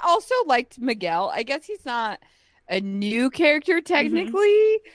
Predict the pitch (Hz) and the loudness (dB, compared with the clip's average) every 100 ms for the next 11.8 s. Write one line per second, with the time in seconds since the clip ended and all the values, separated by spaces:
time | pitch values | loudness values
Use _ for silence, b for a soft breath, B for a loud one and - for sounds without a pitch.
0 | b b b - 220 202 190 180 175 196 | b b b -2 2 2 2 -2 -6 -12
1 | 233 226 220 233 208 - 208 208 202 180 | -8 -8 -6 -10 -10 -4 0 0 -2 -4
2 | 185 190 254 254 214 190 185 180 233 254 | -4 -2 0 0 0 2 2 0 -2 -2
3 | 302 359 320 262 208 202 185 185 190 208 | 0 0 0 -2 -2 -4 -6 -6 -6 -2
4 | 220 196 202 214 180 170 165 165 165 165 | -2 0 0 0 -4 -6 -4 -2 -2 -6
5 | - _ 180 175 165 151 120 85 135 170 | -16 _ -10 -8 -6 -4 -2 -2 -2 -4
6 | 170 - - 392 539 - 185 160 170 - | -8 -8 2 6 6 2 -4 -2 -4 2
7 | 392 226 139 196 196 b b b _ - | 4 4 4 4 4 b b b _ 2
8 | 302 330 359 302 - - 240 269 214 208 | 4 4 2 0 -6 -4 2 2 2 -4
9 | 214 233 208 190 180 196 175 - 110 120 | -6 -8 -8 -8 -4 -4 -4 -6 -8 -8
10 | - - _ _ _ _ _ - 185 180 | -12 -18 _ _ _ _ _ -4 0 2
11 | 170 160 - - 202 202 185 | 2 -2 -6 -6 -6 -4 -6